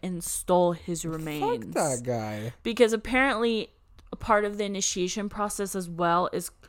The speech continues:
Speaker 1: you do this thing called crookery, which is, like, kind of like a hazing thing where you have to, like,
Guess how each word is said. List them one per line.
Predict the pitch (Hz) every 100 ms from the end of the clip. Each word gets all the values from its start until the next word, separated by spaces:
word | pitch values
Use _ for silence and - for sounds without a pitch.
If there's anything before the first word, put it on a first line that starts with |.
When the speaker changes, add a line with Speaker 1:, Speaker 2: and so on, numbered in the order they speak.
| - - _
Speaker 1:
you | - 190
do | 185 185
this | 190 -
thing | 180 180
called | 175 165 -
crookery, | - - 180 - 247 254 285 311 339 - - _ _ - _ - -
which | 202 214 -
is, | 202 190
like, | 170 170 - -
kind | - 190 190
of | 190
like | 175 175
a |
hazing | 165 180 165 170 170 180
thing | - 190 185 165 120
where | 180 170 165 165
you | 175 175
have | 151 160 156 -
to, | 185
like, | 170 151